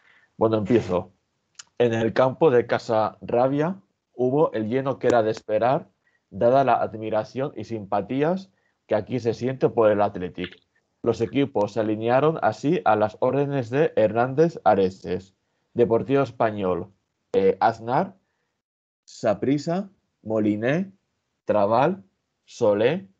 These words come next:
Pausas, Prat, Bonal, Edelmiro, Bosch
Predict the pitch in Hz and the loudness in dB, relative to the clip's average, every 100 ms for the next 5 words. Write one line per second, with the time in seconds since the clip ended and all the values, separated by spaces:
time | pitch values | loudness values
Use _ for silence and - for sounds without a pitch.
0 | _ _ _ _ _ - 107 107 113 120 | _ _ _ _ _ -2 0 0 -4 -4
1 | 139 190 - _ _ _ 110 123 175 - | -2 -2 -8 _ _ _ 4 6 4 -2
2 | _ _ _ _ _ _ - 101 107 110 | _ _ _ _ _ _ -6 -2 -2 0
3 | 131 185 - _ _ 110 104 107 107 117 | -2 -4 -8 _ _ -6 -4 -4 -6 -4
4 | 143 170 190 - _ _ _ - 107 156 | 0 0 -2 -8 _ _ _ -6 0 0
5 | 185 | 0